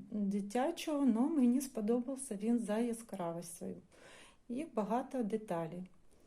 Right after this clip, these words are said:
Вишивала на Белфасті тридцять другого каунту, ну, не чисто білого кольору, як бачите.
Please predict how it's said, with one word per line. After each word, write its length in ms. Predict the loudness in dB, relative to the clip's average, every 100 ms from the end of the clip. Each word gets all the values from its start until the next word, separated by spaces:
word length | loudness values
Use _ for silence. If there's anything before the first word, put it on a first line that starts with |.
| -20 -20 -8
Вишивала 520 | -6 -4 2 4 6
на 140 | 6
Белфасті 760 | 4 4 6 4 0 -6 -6 -8
тридцять 480 | -2 0 0 -2 -4
другого 320 | 0 2 2
каунту, 680 | 0 2 2 0 0 0 0 -2 -18 -4
ну, 180 | 0 2
не 120 | 2
чисто 380 | 0 -8 -8 -6
білого 320 | -2 0 0
кольору, 480 | -2 -2 -2 -2 -6
як 120 | -6
бачите. 500 | -8 -6 -8 -10 -12